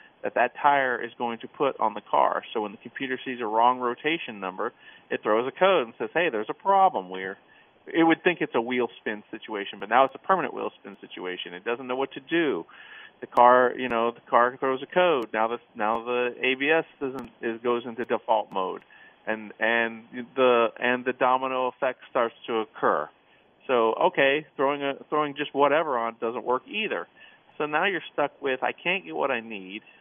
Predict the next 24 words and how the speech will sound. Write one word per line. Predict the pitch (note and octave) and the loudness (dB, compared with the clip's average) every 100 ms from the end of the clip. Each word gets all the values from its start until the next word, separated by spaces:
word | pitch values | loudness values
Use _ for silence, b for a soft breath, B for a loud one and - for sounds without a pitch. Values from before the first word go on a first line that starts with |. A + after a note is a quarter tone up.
| - | -10
um, | A2 G#2 G2 - | -6 -4 -6 -6
and, | A2 A2 A2 G#2+ G#2+ G#2+ G#2+ G#2+ - | -4 -2 -2 -4 -6 -6 -10 -12 -4
uh, | - G#2+ G#2 | 2 4 4
I | A2+ A#2+ | 2 0
don't | C#3 | -2
know | C3+ | -2
what | B2+ - | -4 -4
to | |
do." | - E3 G2 E2+ - | -4 -2 -2 -4 -8
So | B2+ | -8
now, | A#2 C#3 E3+ D3+ - _ _ | -4 0 0 0 -6 _ _
so | C3+ | -4
now | D3 | -2
you're | E3+ | -2
stuck | - - - | -2 -4 -4
with | B2+ | -4
a | |
car | - D#3 | 0 0
that | - - | 0 -10
you | - | -10
can't | C#3+ B2 - | -6 -6 -4
drive | E3 A#3 B2+ - - B B B _ | -2 2 2 0 -6 B B B _
because | C#3+ - D#3+ D3 C#3+ C#3 C3+ C3 _ B B B B _ _ _ _ - | -14 -8 -2 -2 -2 -2 -6 -8 _ B B B B _ _ _ _ 4
a | C3+ | 4